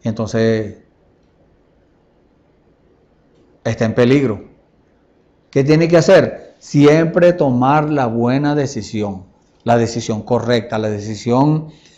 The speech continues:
que le conviene a usted. ¿Y qué es lo que nos conviene? Lo que nos conviene es estar del lado de Dios,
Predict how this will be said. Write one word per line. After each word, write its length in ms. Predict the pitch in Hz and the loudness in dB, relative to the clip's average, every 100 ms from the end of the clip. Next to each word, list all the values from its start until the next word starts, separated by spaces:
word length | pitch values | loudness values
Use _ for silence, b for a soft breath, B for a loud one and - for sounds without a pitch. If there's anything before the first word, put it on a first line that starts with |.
| B | B
que 140 | - 135 | 2 4
le 180 | 127 - | 4 2
conviene 840 | 123 113 123 143 156 165 170 - | 0 2 4 4 4 0 -4 -4
a 80 | 131 | 0
usted. 560 | 120 110 131 123 - - _ _ _ _ _ _ _ _ _ _ _ | 0 2 0 0 -4 -20 _ _ _ _ _ _ _ _ _ _ _
¿Y 120 | - 151 | 0 4
qué 100 | 160 | 6
es 60 | |
lo 100 | 196 | 6
que 80 | 214 | 6
nos 120 | 196 | 4
conviene? 640 | 185 180 196 147 117 104 - _ _ _ _ _ _ _ | 4 6 6 6 0 -6 -16 _ _ _ _ _ _ _
Lo 120 | 123 120 | -4 0
que 80 | |
nos 100 | 127 | 0
conviene 400 | 123 123 117 120 | 0 0 2 2
es 120 | 127 131 | 2 2
estar 220 | 139 127 | 0 2
del 160 | 127 | 4
lado 240 | 127 127 127 | 4 2 2
de 140 | 117 | 2
Dios, 260 | 123 160 | 4 2